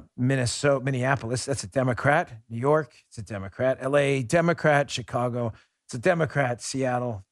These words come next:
it's a Democrat. Milwaukee, that's a Democrat too. Philly, Democrat. Joe thankfully just confirmed Baltimore's a Democrat. Austin, um, that's a Democrat. Are there any Republicans on that list?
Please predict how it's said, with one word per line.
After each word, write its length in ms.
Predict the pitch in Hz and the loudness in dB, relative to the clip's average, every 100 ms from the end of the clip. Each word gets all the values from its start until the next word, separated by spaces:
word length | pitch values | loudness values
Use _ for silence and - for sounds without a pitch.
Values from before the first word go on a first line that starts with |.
| _ | _
it's 80 | |
a 120 | 104 - | -8 2
Democrat. 640 | 196 151 - 143 160 - _ _ _ - | 4 4 2 4 4 0 _ _ _ -4
Milwaukee, 640 | 120 127 147 117 160 151 127 | 0 4 4 2 -4 -6 -2
that's 240 | 160 156 | -2 -2
a 60 | 151 | 0
Democrat 420 | 156 147 135 110 | 2 2 0 2
too. 320 | 156 135 131 _ _ _ _ | 0 0 -2 _ _ _ _
Philly, 320 | - 165 175 | 0 2 4
Democrat. 680 | 143 165 160 - 165 170 - | 2 0 0 2 4 4 0
Joe 260 | - 151 147 | 0 2 2
thankfully 540 | - 156 156 143 139 | 0 2 2 0 -2
just 180 | 123 - | -2 -4
confirmed 360 | 123 139 131 | -2 2 2
Baltimore's 460 | 127 156 151 139 113 | 4 4 4 -2 -2
a 60 | 120 | -2
Democrat. 480 | 127 123 143 123 - _ _ | -2 0 2 0 -4 _ _
Austin, 480 | 151 165 - 143 135 | 4 4 2 -2 -2
um, 220 | 127 127 | -2 -2
that's 260 | 117 127 - | 0 0 0
a 60 | 117 | 0
Democrat. 560 | 143 135 123 110 92 - | 2 2 0 -2 -4 2
Are 100 | 196 | 4
there 140 | 226 240 | 4 2
any 240 | 220 294 285 | 2 2 2
Republicans 680 | 262 - 247 254 254 202 | 2 4 4 4 4 6
on 120 | 233 | 6
that 180 | 233 220 | 6 6
list? 240 | 220 180 | 4 4